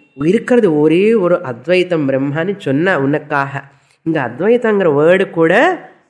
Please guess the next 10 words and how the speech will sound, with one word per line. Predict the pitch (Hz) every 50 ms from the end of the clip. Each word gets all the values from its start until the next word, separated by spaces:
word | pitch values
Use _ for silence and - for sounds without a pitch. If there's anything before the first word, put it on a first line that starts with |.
| _ _ _ _ _
தேவை | - 151 151 160 180 180 156
இல்லை. | 143 135 143 151 151
பிரம்மனுக்கு | 143 - - 135 135 131 147 156 175 190 185 196 180
சொல்ல | - 160 156 170 185
வேண்டிய | 185 185 180 180 180 196 226 277 359 381 - - - - _ _ _ _ _
தேவை | - 151 156 170 170 160 151
இல்லை. | 143 135 147 151 143 147 147 -
அப்போ | - 160 156 - 185 170 151
அத்வைத்தம் | 143 147 160 214 254 269 262 262 262 247 226 196
பிரம்மாங்கிறதுல | 180 180 180 185 190 180 208 220 214 208 196 185 190 185 180 185 196 214 185 151 160 190 196 196